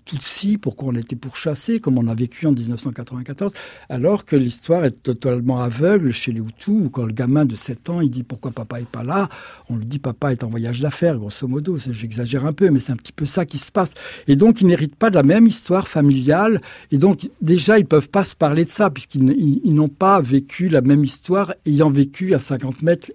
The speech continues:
les uns de les autres. Donc, je, je, je ne sais pas. Peut-être, peut-être que la force de la vie, quand même, euh, va, va permettre de surmonter des tas de choses.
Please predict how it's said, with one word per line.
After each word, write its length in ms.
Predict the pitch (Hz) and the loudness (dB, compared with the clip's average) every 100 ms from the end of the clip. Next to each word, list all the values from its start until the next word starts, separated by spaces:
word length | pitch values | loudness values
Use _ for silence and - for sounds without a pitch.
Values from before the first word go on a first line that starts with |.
| - | -6
les 320 | 135 127 143 | -4 -2 -2
uns 80 | 131 | -2
de 80 | |
les 240 | 123 131 147 | -2 -2 0
autres. 220 | 170 143 - - - - | 0 -2 -14 -20 -14 2
Donc, 140 | 165 | 4
je, 100 | 175 180 165 277 | 4 2 2 0
je, 260 | 151 190 | 4 6
je 160 | 139 175 | 6 2
ne 80 | 190 | 0
sais 180 | - | 0
pas. 320 | 165 131 160 175 - - - | -2 -2 -4 -8 -20 -16 -2
Peut-être, 340 | 156 226 233 | 2 4 2
peut-être 380 | - 147 226 226 | -2 0 2 2
que 80 | 143 | 2
la 260 | 123 113 | 2 0
force 320 | 110 170 147 139 | -6 -2 -2 -2
de 80 | |
la 120 | 120 113 | -4 -4
vie, 240 | 143 202 | -4 -6
quand 160 | - 113 | -4 -6
même, 260 | 151 143 | -2 -2
euh, 320 | 107 - - 76 | -4 -12 -14 -14
va, 260 | - - - 131 | -14 -14 -14 -14
va 140 | 127 - | -16 -12
permettre 400 | 139 120 165 143 | -8 -4 -2 -4
de 100 | 113 | -8
surmonter 560 | - - 135 135 139 | -16 -10 -6 -4 -4
des 120 | 127 123 | -6 -6
tas 140 | 151 | -10
de 60 | - | -6
choses. 340 | 220 247 - | -2 0 -2